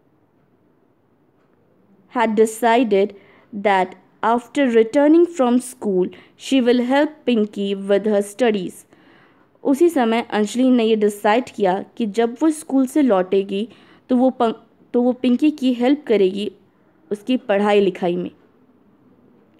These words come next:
Pinky was unstoppable and hard working girl। पिंकी एक हार्ड वर्किंग गर्ल लड़की थी and slowly started to read on her own।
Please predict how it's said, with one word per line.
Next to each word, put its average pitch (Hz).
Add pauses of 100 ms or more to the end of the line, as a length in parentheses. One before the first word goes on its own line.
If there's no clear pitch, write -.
(560)
Pinky 269
was 233
unstoppable 185 (160)
and 185 (180)
hard 226
working 190
girl। 185 (840)
पिंकी 220 (140)
एक 208
हार्ड 247
वर्किंग 214
गर्ल 185 (380)
लड़की 196
थी - (960)
and 196
slowly 226
started 208 (200)
to 240
read 202 (180)
on 196
her 214 (140)
own। 185